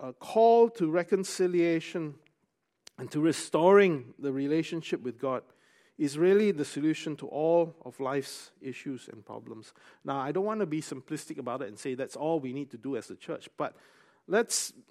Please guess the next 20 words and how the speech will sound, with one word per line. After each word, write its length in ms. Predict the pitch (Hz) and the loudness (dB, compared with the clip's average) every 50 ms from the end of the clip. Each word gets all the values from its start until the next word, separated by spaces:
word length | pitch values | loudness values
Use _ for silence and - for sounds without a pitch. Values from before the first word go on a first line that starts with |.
| - | -8
be 140 | 151 156 170 | -6 -4 -4
frank, 380 | 165 - 226 226 220 185 175 170 | -4 -4 -4 -2 -2 -2 -2 0
that's 300 | 196 202 196 - - - | -2 -2 -2 -4 -10 -6
the 100 | - 175 | -4 -2
mission 440 | 160 180 190 185 - - 220 202 170 | 0 2 2 2 0 0 0 0 2
God 200 | 151 170 170 170 | 2 2 2 2
has 220 | 170 151 127 - | 0 -2 -6 -6
given 280 | - - 156 156 175 175 | -6 -6 -6 -4 -2 -2
us, 220 | 170 151 - - | -4 -4 -6 -4
right? 240 | - 143 160 175 151 | -4 -4 -4 -4 -4
The, 160 | 139 143 139 | -4 -4 -2
what 180 | 147 165 156 135 | -2 -2 -4 -4
is 220 | 147 131 - - - | -6 -10 -10 -10 -10
often 280 | 147 151 - 170 170 | -10 -8 -6 -6 -8
called 280 | 156 - - 170 170 156 | -4 -2 0 0 0 0
the 60 | 139 | -2
Great 260 | 127 127 147 156 147 | -4 -4 -4 -6 -6
Commission, 380 | - 139 131 131 127 - 143 135 | -8 -10 -10 -10 -10 -10 -12 -12
to 140 | - 135 139 | -10 -12 -6
therefore, 640 | 135 151 175 185 185 185 - 185 180 180 185 180 180 | -2 0 0 0 0 0 0 2 4 4 4 2 0